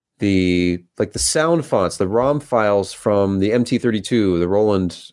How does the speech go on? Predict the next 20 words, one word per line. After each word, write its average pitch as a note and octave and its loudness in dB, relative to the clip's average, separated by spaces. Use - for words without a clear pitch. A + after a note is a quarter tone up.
uh, E2+ 0
module, E2+ -2
where F#2 0
if - -
you A#2+ -2
use A#2+ 0
scum B2+ 0
V A2 0
M F2+ 0
or F#2+ 2
if - -4
you G2+ -4
use G#2+ 0
DOSBox G2+ -2
and F#2 -6
have E2+ -12
configured G#2+ -2
it - -2
to F#2+ -10
use, A#2+ 0